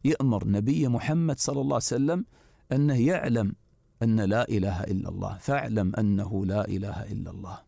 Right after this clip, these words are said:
الله أكبر. يمكن الواحد منا حين إذا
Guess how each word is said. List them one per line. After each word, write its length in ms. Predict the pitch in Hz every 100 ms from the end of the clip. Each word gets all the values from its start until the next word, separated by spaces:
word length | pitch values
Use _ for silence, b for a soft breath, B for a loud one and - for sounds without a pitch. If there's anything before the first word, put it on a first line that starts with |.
| _ _ 120
الله 220 | 107 92
أكبر. 360 | 104 - - - _ b b b b -
يمكن 280 | 131 156 147
الواحد 380 | 156 127 127
منا 300 | 127 160 127
حين 300 | - 113 110 - _ _ -
إذا 320 | 98 98 104